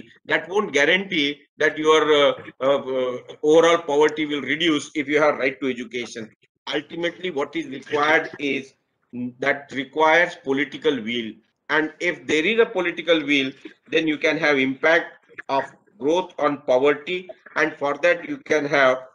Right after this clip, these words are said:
proper kind of programs. So growth combined with programs probably would help to solve these particular problems. Of course, manrega, as rightly pointed out by many,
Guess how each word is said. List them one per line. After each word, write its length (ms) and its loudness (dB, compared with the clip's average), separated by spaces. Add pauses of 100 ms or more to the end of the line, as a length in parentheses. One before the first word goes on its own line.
(140)
proper 460 2
kind 300 0
of 120 4 (340)
programs. 540 4 (340)
So 140 -4
growth 520 0 (140)
combined 500 0
with 200 -2
programs 680 2 (400)
probably 500 0
would 280 -4 (200)
help 400 0 (360)
to 460 0
solve 440 2 (560)
these 180 -4
particular 640 0 (260)
problems. 400 -8 (560)
Of 140 -6
course, 360 2
manrega, 800 4
as 340 2
rightly 320 -2
pointed 340 -2
out 180 2
by 200 4
many, 380 0